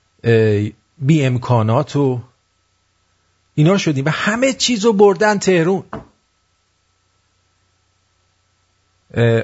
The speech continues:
البته خب من که توی تهرون به دنیا اومدم هیچ وقت سعی نکردم چیزی رو از جایی بیارم تهرون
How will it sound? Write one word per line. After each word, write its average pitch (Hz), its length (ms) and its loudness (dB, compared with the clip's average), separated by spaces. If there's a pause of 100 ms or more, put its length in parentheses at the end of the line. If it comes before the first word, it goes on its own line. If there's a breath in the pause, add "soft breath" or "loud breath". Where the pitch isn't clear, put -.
البته 165 480 0 (140)
خب 151 100 -2
من 160 220 -2
که 160 160 -4
توی 147 200 -2
تهرون 139 360 0
به 139 100 0
دنیا 131 420 -2
اومدم 131 520 -2 (100)
هیچ 196 280 -4
وقت 175 160 0
سعی 175 200 0
نکردم 139 400 -2
چیزی 135 280 -4
رو 135 80 2
از 110 180 0
جایی 127 200 0
بیارم 117 420 -2
تهرون 98 480 -4